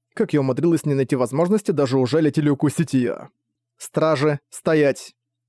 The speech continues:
сказала она. «Грация, Акова, назад, чтобы я вас не видела,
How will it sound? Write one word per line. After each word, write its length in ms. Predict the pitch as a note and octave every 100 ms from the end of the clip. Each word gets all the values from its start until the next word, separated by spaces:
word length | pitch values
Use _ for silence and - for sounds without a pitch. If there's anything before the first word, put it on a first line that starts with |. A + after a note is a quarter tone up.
| _
сказала 560 | - - B2 C#3 C3+ B2
она. 300 | B2 F2+ - _ _ _ _ _ _ -
«Грация, 640 | C#3+ D3+ D3+ E3 D#3+ D#3+
Акова, 560 | - C#3 D#3+ D3+ D3+ C#3+ -
назад, 500 | F3 F3+ C3 C#3+ - _
чтобы 320 | - - G3+ E3
я 120 | D3+
вас 160 | C#3+
не 100 | D#3
видела, 460 | C#3 E3 E3 D#3 D#3+